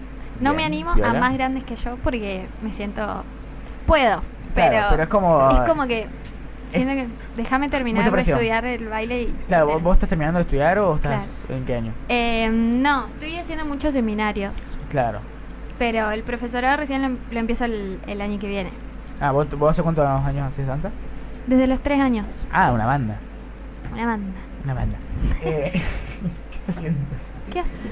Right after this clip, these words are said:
Speaker 2: Ah, eh, ¿y ese cuánto estás dando clases?
Speaker 1: Y este año empecé. Estaba, yo, em, iba a baile,
Speaker 2: Ajá.
Speaker 1: a, no a dar clases, sino a tomar clases en otra academia. Y por ahí me daban,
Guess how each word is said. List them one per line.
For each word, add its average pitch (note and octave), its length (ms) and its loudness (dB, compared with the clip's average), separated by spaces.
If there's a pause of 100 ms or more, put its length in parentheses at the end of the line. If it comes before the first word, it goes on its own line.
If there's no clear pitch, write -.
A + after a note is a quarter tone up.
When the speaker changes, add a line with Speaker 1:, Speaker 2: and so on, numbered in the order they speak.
(140)
Speaker 2:
Ah, - 260 4 (400)
eh, C3+ 680 4 (320)
¿y C3+ 720 4 (140)
ese F3 200 6
cuánto G3 200 2
estás C#3+ 120 0
dando B2+ 160 0
clases? A#2 240 -8 (680)
Speaker 1:
Y D#4+ 120 -2
este E4 220 6
año D#4+ 180 4
empecé. B3 360 2 (480)
Estaba, D4+ 680 6
yo, B3+ 340 2 (400)
em, F#3 560 0 (160)
iba A#3 360 4
a G#3+ 40 4
baile, G#3+ 420 0 (300)
Speaker 2:
Ajá. G3 220 0
Speaker 1:
a, G#3 60 -4 (380)
no A#3+ 140 4
a A#3 80 6
dar G#3 160 2
clases, G3+ 340 -6
sino G3+ 140 -2
a F#3+ 40 -4
tomar G#3+ 280 0
clases A#3+ 420 -2
en A#3 100 -2
otra G#3+ 200 -4
academia. C#4+ 380 -4 (580)
Y D4 220 0
por C#4+ 200 4
ahí B3+ 240 2
me C#4 260 0
daban, B3 520 2